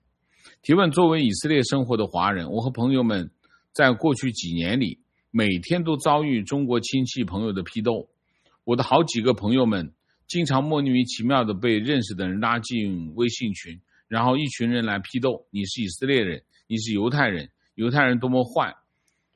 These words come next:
我以认识你为耻。”我们这样的经历算不算一种文革经历？文革，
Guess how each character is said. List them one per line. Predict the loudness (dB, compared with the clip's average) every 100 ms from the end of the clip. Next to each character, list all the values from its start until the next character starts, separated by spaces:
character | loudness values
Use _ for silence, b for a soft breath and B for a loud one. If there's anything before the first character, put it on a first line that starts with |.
| _ _
我 | 2 2
以 | 2 -2
认 | 0 0 0
识 | 0
你 | -2
为 | 0 -2
耻。” | -2 -4 -6 -8
我 | -2 0
们 | 2
这 |
样 | 2 0
的 | -2
经 | -4
历 | -2 -2
算 | -2 -2
不 | -2
算 | -2 -4
一 |
种 | -4 -6
文 | -4 -4
革 | -4
经 | -4 -4 -4
历？ | -8 -14 _ _ _ _ _ _ _ _ _ _ _ _ _ _ _ _ _ _ _ _ _ _ _ _ _ _ _ _ _ _ _ _ _ _ _ _ _ -20 -20 _ _ _ b b b -2
文 | 2 2
革， | 4 4 4 0 -12